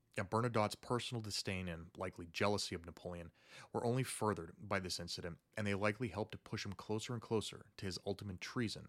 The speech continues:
of the man he once called emperor. So we're going to leave it here for today. But fear not, because next week's episode is going to be full of even more battles and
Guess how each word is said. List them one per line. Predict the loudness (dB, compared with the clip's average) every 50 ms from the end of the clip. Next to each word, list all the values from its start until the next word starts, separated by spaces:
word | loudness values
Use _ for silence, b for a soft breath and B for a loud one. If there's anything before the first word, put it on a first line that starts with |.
| -12 -12
of | -10 -6
the | -4
man | -2 -2 -2 -2 -4 -8 -12 -8
he | -6 -6
once | -4 -4 -4 -6 -6
called | -6 -6 -6 -6 -6
emperor. | -6 -8 -8 -8 -10 -12 -12 -16 _ _ _ _ _ _ _ _ _ _ _ _ _ _ _ _ _ _ _ _ _ _ _ _ _ _ _ _ _ _ _ _ _ _ _ _ _ _ _ _ _ _ _ _ _ _ _ _ _ _ _ _ _ _ _ _ _ _ _ _ _ _ _ _ _ -20 -20 B B B B B B B B B B B B B
So | 2 4 4
we're | 6
going | 6 8 8 8 8
to | 8
leave | 8 6 6 6 4
it | 4
here | 0 0 2 2 2 2
for | 2 0 -2 -2
today. | -2 -4 -8 -10 -10 -12 -16 _ _ _ _ _ _ _ _ _ _ _ 0
But | 2 4 4
fear | 4 6 6 8
not, | 8 8 6 6
because | 2 -2 -2 -2 0 0
next | 0 0 0 0 0
week's | 0 2 2 2
episode | 0 0 0 -2 -2 -2 -2
is | -2 -2 -4 -2
going | -2 -2 0 0
to | 0 -2
be | -6
full | -8 -6 -2 0 0 2 0
of | -2
even | -2 -4 -4 -2
more | -2 -2 -4 -4
battles | -4 -4 -2 -2 -2 -2 -2 -2 -4 -4 -6 -8
and | -10 -10 -10 -12 -12